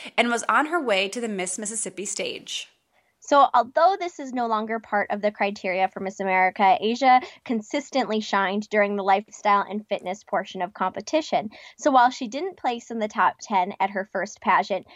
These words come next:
Speaker 2: she did take home the preliminary swimsuit award.
Speaker 1: Kara, remind me, what year? So I know that there were, there was a year where states had swimsuit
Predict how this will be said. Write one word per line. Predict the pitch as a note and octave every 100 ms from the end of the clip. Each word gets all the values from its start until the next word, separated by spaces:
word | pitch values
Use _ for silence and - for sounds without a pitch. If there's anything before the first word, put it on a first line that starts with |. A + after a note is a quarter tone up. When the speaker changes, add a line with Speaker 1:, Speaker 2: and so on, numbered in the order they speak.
| _ -
Speaker 2:
she | -
did | G#3+ D4 D#4+ -
take | C#4 A#3
home | A3+ G#3
the | G#3
preliminary | G3+ G#3 G3 G3 G3 F#3 G3+
swimsuit | - F#3 - D#3
award. | B2 G#2+ F2+ - - _ _ - _ _ _ -
Speaker 1:
Kara, | D#4 D#4 D#4
remind | D#4 E4
me, | C4
what | A3+ B3+ F4 C4+
year? | D4 C#4+ A#3 G3+ G3 G3 _
So | - B3
I | A#3+
know | B3+
that | D4+ E4
there | D4+
were, | C4+ B3
there | G#3 A#3
was | A3
a | A3
year | G3 A3 A#3+
where | B3 A3
states | G3 - - G#3 G3+ G3
had | A#3+ A#3
swimsuit | G#3+ A#3+ A#3+ - C4+ B3+